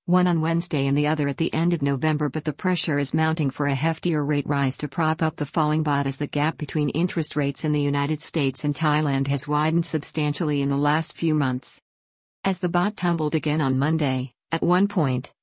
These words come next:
hitting thirty-seven point nine zero against the dollar before falling back to thirty-seven point eight two, it had fallen by as much as seventeen point five nine percent since the thirteenth of February, when it was quoted at thirty-two point one six to the greenback.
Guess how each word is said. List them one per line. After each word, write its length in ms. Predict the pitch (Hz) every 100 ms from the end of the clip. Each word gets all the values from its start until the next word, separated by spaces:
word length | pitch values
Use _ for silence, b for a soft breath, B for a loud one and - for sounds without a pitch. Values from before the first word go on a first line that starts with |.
| _
hitting 280 | 214 214
thirty-seven 680 | 208 170 175 190 - 156 160
point 260 | - 160 147
nine 280 | 156 147 151
zero 400 | 165 160 147 143
against 360 | 143 143 143
the 80 | -
dollar 340 | 139 151 147 127
before 320 | 135 - 147
falling 380 | - 156 151 156
back 240 | 143 143
to 100 | 165
thirty-seven 640 | - 160 175 - 156 151
point 300 | 139 147 139 139
eight 220 | 160 143
two, 400 | - 151 127 131 - _
it 100 | 185
had 140 | 180
fallen 360 | - 180 175 170
by 200 | 156 139
as 180 | 143 -
much 220 | 151 -
as 100 | 147
seventeen 580 | - 165 185 196 190 180
point 300 | - 160 156
five 340 | - 147 147
nine 240 | 156 147 151
percent 400 | 156 - 151 -
since 280 | - 156
the 100 | -
thirteenth 540 | 147 175 175 - 165 156
of 100 | 131
February, 640 | 185 160 160 139 131 127
when 140 | 131 139
it 80 |
was 160 | 135 147
quoted 400 | - 180 180 147
at 120 | 139
thirty-two 480 | - 151 170 - 165
point 300 | 165 165 143
one 240 | 156 151
six 320 | 143 - 143 -
to 100 | 131
the 80 |
greenback. 640 | 139 147 139 127 113 110